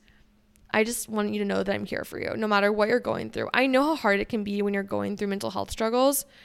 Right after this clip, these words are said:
and I just, I just, like, wanna be able to be there for you. So anyway, slide in my D Ms. I love it. I love to see it. And yeah, I just hope that my story was hopefully helpful to you in some <laughs> sort of way. And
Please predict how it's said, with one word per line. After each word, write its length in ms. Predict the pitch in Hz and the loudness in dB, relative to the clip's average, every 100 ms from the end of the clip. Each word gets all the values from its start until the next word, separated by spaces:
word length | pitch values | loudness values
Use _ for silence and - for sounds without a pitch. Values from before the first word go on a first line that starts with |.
| - - _ - | -20 -20 _ 0
and 280 | 220 214 - | 4 4 4
I 100 | 214 | 2
just, 400 | 208 220 - - - _ | 4 2 0 -2 -12 _
I 80 | 220 | 2
just, 160 | 233 254 | 4 2
like, 160 | 294 | 0
wanna 220 | 214 214 202 | 2 0 2
be 100 | 208 | 2
able 180 | 196 | 0
to 80 | 202 | -2
be 140 | 190 - | -4 -4
there 160 | - | -4
for 140 | 208 240 | -4 -4
you. 280 | - - | -4 -6
So 440 | 240 - 220 202 196 - - - | -2 6 10 10 6 -4 -20 0
anyway, 640 | 320 294 214 185 202 269 - - _ - _ _ _ - | 6 8 10 10 6 2 -2 -20 _ -20 _ _ _ -8
slide 320 | - 220 233 | 4 8 8
in 60 | 339 | 8
my 160 | 370 | 6
D 140 | 226 196 | 4 2
Ms. 540 | 190 190 269 - - - - - - - _ _ - | 2 0 -2 -4 -6 -10 -12 -16 -18 -20 _ _ 2
I 120 | 208 | 6
love 220 | 233 196 | 8 8
it. 180 | 190 214 | 6 4
I 80 | - | 2
love 200 | 196 196 | 2 0
to 60 | 240 | 0
see 220 | - 180 | -4 0
it. 240 | 190 226 - - | 0 0 -4 -4
And 420 | 208 202 202 202 - - - - - - | 0 2 2 -2 -10 -18 -20 -20 -10 4
yeah, 140 | 302 | 6
I 280 | 453 - 233 | 8 6 4
just 180 | 247 294 | 4 2
hope 220 | 247 233 | 2 2
that 100 | 285 | 0
my 140 | 269 262 | 0 0
story 440 | - 202 214 208 | 2 2 4 2
was 420 | 202 196 196 - - _ - | 0 -2 -2 -6 -10 _ -6
hopefully 420 | 220 - 202 202 | -4 -2 0 0
helpful 400 | 196 190 - 240 | -2 -4 0 0
to 180 | 247 240 | 0 -2
you 140 | 208 | 0
in 100 | 208 | 0
some 220 | 214 196 | 0 -4
<laughs> 0 | |
sort 220 | 214 - 294 | 0 4 4
of 140 | 196 | 2
way. 440 | 185 180 226 294 | 2 2 2 2
And 460 | - 208 202 202 | 0 0 0 -2